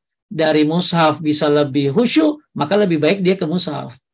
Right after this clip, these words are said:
Tapi kalau orang yang hafal Quran, lalu baca Qurannya dengan hafalan lebih khusyuk, maka dia nggak usah pakai mushaf.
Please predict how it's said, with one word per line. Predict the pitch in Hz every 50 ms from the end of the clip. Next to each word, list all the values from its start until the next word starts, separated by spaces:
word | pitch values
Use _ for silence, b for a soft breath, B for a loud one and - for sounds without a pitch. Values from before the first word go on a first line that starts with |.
| _ _ _ _ _ _ _ _ _ _
Tapi | - 175 175 220 226
kalau | - 202 180 175 -
orang | 202 254 277 294 277 269
yang | 247 226
hafal | 214 214 202 214 202 196
Quran, | 190 202 220 220 240 214 202 196 190 185 175
lalu | 165 160 165 160
baca | 156 165 160 -
Qurannya | - - 175 170 202 - 208 208
dengan | 202 180 170 151 160 147 143
hafalan | 151 147 - 208 226 233 226 202 180
lebih | 175 160 156 165
khusyuk, | 190 214 - 294 285 247 B B B _ -
maka | - 135 - 147 139
dia | 143 180 214
nggak | 214 170 147
usah | - - 165
pakai | - - -
mushaf. | 147 147 160 160 - - - 127 123 -